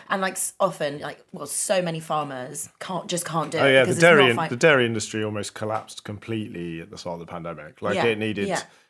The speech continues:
Speaker 2: government intervention. I
Speaker 1: Yeah.
Speaker 2: remember the editor of The Grocer, colleague of, um,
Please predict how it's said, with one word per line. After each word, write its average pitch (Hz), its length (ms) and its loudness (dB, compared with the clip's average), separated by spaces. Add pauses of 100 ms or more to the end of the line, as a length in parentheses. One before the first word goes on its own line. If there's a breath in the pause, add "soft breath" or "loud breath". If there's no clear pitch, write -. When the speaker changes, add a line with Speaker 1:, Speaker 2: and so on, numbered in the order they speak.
(260 soft breath)
Speaker 2:
government 101 360 -6
intervention. 87 960 -10 (200)
I 110 60 -2
Speaker 1:
Yeah. 113 80 2
Speaker 2:
remember 110 440 0 (420 soft breath)
the 120 140 -2
editor 123 360 0
of 107 80 -6
The 110 80 -6
Grocer, 113 480 -2
colleague 95 500 -8
of, 90 300 -10
um, 85 500 -10